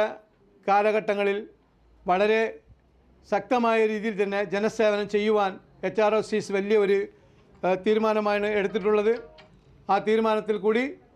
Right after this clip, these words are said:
ഞാനും നിങ്ങളും എല്ലാവരും ഒരുമിച്ച് നിന്ന് എച്ച് ആർ ഒ സി എസ് എന്ന് പറയുന്ന മഹത്തായ സംഘടനയുടെ, ഏഹ്, ലീഡേഴ്സും അതേപോലെ ഡൽഹിയിലുള്ള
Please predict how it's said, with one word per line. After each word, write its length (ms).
ഞാനും 320
നിങ്ങളും 320
എല്ലാവരും 380
ഒരുമിച്ച് 340
നിന്ന് 280
എച്ച് 180
ആർ 140
ഒ 60
സി 140
എസ് 140
എന്ന് 140
പറയുന്ന 240
മഹത്തായ 480
സംഘടനയുടെ, 600
ഏഹ്, 340
ലീഡേഴ്സും 480
അതേപോലെ 400
ഡൽഹിയിലുള്ള 540